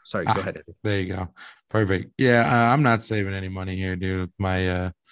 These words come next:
Speaker 2: my first pick. I'm taking Aaron Rodgers, dude.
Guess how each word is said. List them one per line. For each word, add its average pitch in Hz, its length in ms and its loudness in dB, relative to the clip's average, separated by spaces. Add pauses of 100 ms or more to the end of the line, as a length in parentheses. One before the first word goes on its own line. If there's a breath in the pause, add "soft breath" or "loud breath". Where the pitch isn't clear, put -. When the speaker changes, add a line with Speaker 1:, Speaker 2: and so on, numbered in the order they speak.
(400 loud breath)
Speaker 2:
my 98 120 0
first 98 340 0
pick. 107 200 2
I'm 113 80 2
taking 110 260 4
Aaron 101 200 2
Rodgers, 98 420 0
dude. 95 280 0